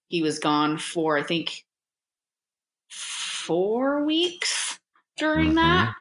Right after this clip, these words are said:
Speaker 1: Um, and
Speaker 2: Yeah.
Speaker 1: then there was another one that hit and another one after that. And so it was like that summer, I think we saw him maybe fifteen days <laughs>
Speaker 2: Yeah.
Speaker 1: out of an entire summer.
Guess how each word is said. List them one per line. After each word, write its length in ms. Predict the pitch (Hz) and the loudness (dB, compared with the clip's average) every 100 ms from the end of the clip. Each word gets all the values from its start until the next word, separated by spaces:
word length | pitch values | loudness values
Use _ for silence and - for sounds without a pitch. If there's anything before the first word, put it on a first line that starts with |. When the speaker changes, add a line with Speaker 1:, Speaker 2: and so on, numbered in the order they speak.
| _ - - 196 | _ -20 -6 2
Speaker 1:
Um, 440 | 190 180 170 160 | 4 4 4 4
and 100 | 175 | 4
Speaker 2:
Yeah. 80 | - | 4
Speaker 1:
then 80 | 185 | 4
there 100 | 185 | 2
was 140 | 180 | 2
another 260 | 190 233 226 | 4 4 4
one 120 | 214 | 2
that 100 | 220 | 2
hit 160 | 233 208 | 2 2
and 20 | 170 | 2
another 220 | 180 208 | 2 4
one 100 | 208 | 2
after 180 | 202 202 | 2 2
that. 180 | 202 | 2
And 100 | 180 | 2
so 280 | 185 180 175 | 2 4 4
it 120 | - | 4
was 220 | 180 180 180 | 2 2 2
like 200 | 175 185 | 2 2
that 180 | 180 | 0
summer, 420 | - 190 190 175 175 - - | 2 2 2 0 -2 -6 -2
I 100 | 165 | 0
think 240 | 185 175 | 0 -2
we 100 | 185 | -4
saw 280 | 180 170 170 | 0 2 2
him 460 | 190 175 175 165 - - _ _ - | 2 0 0 -2 -6 -20 _ _ -4
maybe 680 | 175 165 170 180 185 190 - _ _ _ - - - - _ _ | 0 2 2 2 0 -2 -8 _ _ _ -2 0 -4 -12 _ _
fifteen 400 | 233 233 247 226 | -4 0 0 2
days 380 | 214 220 - - - | 2 4 2 -2 -2
<laughs> 920 | - 381 359 807 784 - 339 659 587 | 2 2 4 2 2 2 -2 -2 2
Speaker 2:
Yeah. 180 | 113 - | 4 4
Speaker 1:
out 120 | 196 | 4
of 60 | 196 | 2
an 60 | 208 | -2
entire 300 | 226 202 185 | 0 0 0
summer. 300 | 190 190 | 0 -2